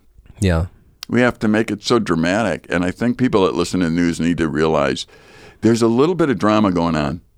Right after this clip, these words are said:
Speaker 1: Mm-hmm.
Speaker 2: Yeah, otherwise you wouldn't be listening.
Speaker 1: Yeah.
Speaker 2: Um, there are, there's also news that carries its own drama. I
Speaker 1: Right.
Speaker 2: mean, there's some very, uh, human interest things. Um,
Speaker 1: Mm-hmm.
Speaker 2: you remember those,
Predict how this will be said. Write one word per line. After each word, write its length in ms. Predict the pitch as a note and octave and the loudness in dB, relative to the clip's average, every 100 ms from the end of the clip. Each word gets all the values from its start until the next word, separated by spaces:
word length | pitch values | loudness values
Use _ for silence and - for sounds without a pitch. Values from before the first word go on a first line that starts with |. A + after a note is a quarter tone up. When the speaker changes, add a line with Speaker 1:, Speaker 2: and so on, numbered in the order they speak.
| - | -4
Speaker 1:
Mm-hmm. 420 | G2+ F#2+ F2+ F2 F2+ | 0 0 0 -2 0
Speaker 2:
Yeah, 160 | F#2 - | 0 0
otherwise 340 | G2 A2 A#2 G2+ | 2 2 2 2
you 80 | |
wouldn't 160 | G2 F#2+ | 0 2
be 60 | F2+ | 0
listening. 400 | F2 - C#2 - - _ | 0 -2 -6 -8 -12 _
Speaker 1:
Yeah. 240 | G2+ F2 F2 - - - _ | 0 0 -2 -12 -20 -20 _
Speaker 2:
Um, 320 | - F2 E2+ F2+ | -4 -2 0 2
there 220 | B2 C#3+ | 2 2
are, 120 | E3+ | 0
there's 280 | - D#3 E3+ | 0 0 2
also 300 | G#3+ D4 C#3 | 2 2 2
news 260 | A2+ G#2+ G#2 | 2 2 0
that 120 | G2+ | -2
carries 320 | C3+ A#2 G2+ | 2 2 2
its 140 | F2 F2 | -2 0
own 180 | F2 | -2
drama. 340 | E2 B1+ B1 - - - | -2 -4 -6 -8 -12 -2
I 60 | F#2+ | 2
Speaker 1:
Right. 220 | F#2+ F#2+ | 4 2
Speaker 2:
mean, 180 | F2 - - - - | -2 -6 -16 -20 0
there's 200 | A2+ G#2+ | 2 2
some 160 | D#3+ A#2+ | 0 2
very, 300 | A2+ G#2 F#2+ | 2 4 2
uh, 120 | E2+ | 0
human 320 | E2+ A#2+ F#2 | 0 0 2
interest 360 | F2+ - F2+ - | 0 -2 -4 -2
things. 440 | E2 C#2 C2 - - | -4 -4 -8 -16 -6
Um, 200 | D2+ D2+ | -2 -2
Speaker 1:
Mm-hmm. 80 | F#2 | 0
Speaker 2:
you 60 | F2+ | 2
remember 240 | A2+ F3 F3 | 2 2 2
those, 260 | A#2+ - | 2 0